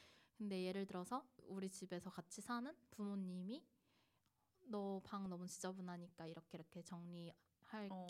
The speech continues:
Speaker 1: 기획안을 짜와." <laughs> 하면은 그거는 더 이상 나에게 똑같은 인테리어 기획이어도 놀이가 아닌 거죠.
Speaker 2: 그쵸.
Speaker 1: 네. 그래서 어쨌든 저는 그 세 가지 지표 셋 다 되게 동의하고 어, 어느 하나가 없으면 놀이가 아니다라고 생각하는 입장이긴 합니다.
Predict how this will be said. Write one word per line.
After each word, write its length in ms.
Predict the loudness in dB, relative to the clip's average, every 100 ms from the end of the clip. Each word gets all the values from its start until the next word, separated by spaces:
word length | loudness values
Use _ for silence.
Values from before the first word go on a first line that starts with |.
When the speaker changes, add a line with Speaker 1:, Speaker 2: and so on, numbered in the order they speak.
| 2
Speaker 1:
기획안을 580 | 4 4 2 2 2 6
짜와." 320 | 8 8 4 2
<laughs> 400 | 8 12 12 12
하면은 340 | 8 6 6 2 -6 -2
그거는 400 | 4 8 8 6
더 180 | 6 6
이상 340 | 6 6 4
나에게 300 | 4 2 2
똑같은 380 | 0 2 4 4
인테리어 480 | 2 2 2 2 2
기획이어도 600 | 0 -2 -2 -2 -6 -4
놀이가 380 | 2 4 4 0
아닌 220 | -4 -4
거죠. 280 | -6 -4 -2
Speaker 2:
그쵸. 420 | -4 -8 -12 -12 -14 -20 _ -12
Speaker 1:
네. 100 | -12 -12 _ _ _ _ _ _
그래서 600 | -2 -2 0 0 0 -4 -10 -18 -4
어쨌든 360 | -2 -2 -2 0
저는 260 | 2 2 2
그 140 | 0
세 160 | 0 2
가지 220 | 2 0
지표 400 | -6 -2 2 2 4
셋 300 | 8 8 6 -14
다 380 | 0 4 6 4
되게 260 | 2 0 0
동의하고 720 | 0 0 2 2 2 0 -4 -4 -2
어, 240 | 2 2 4
어느 240 | 4 6
하나가 880 | 6 6 6 6 6 6 4 4 6
없으면 440 | 6 4 2 2
놀이가 420 | 4 4 4 2 0
아니다라고 880 | 0 -2 -4 -4 -6 -8 -6 -4 -2
생각하는 540 | 0 0 2 2 2
입장이긴 400 | 0 -4 -4 -2
합니다. 320 | -2 -4 -8